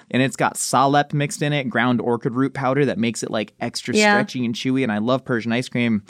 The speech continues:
Speaker 1: But, like,
Speaker 2: Mm-hmm, mm-hmm.
Speaker 1: the most interesting thing to me about ice cream, which, what, goddamn, I have to, I have to do this, Nicole. I have to do this. I'm sorry.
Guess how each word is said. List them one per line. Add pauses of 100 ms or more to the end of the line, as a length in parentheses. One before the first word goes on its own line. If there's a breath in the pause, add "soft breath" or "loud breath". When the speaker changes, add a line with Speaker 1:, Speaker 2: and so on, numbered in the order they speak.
(380 loud breath)
Speaker 1:
But,
like,
Speaker 2:
Mm-hmm,
mm-hmm. (100)
Speaker 1:
the
most
interesting
thing
to
me
about
ice
cream,
which, (280 soft breath)
what,
goddamn,
I
have
to,
I
have
to
do
this,
Nicole.
I
have
to
do
this.
I'm
sorry.